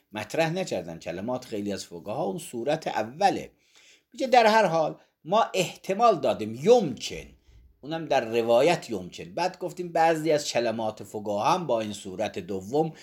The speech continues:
سازگاره. برمیگردیم الان خلاصه می‌کنیم. و قد تلخص من جمیع ما ذکرنا، جمیع این حرفایی که زدیم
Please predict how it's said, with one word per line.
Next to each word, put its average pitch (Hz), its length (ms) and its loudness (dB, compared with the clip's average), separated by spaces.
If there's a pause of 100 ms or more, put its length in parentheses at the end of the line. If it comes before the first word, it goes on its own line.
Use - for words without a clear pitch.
(120)
سازگاره. 101 840 -2 (560)
برمیگردیم 240 640 4
الان 220 180 0
خلاصه 123 480 0
می‌کنیم. 69 500 -14 (1900)
و 123 120 -2
قد 220 220 2 (160)
تلخص 175 640 0
من 95 240 -2
جمیع 87 440 -8
ما 73 220 -12
ذکرنا، 82 500 -16
جمیع 196 360 0
این 160 200 0 (200)
حرفایی 110 460 -2
که 98 140 -6
زدیم 95 580 -8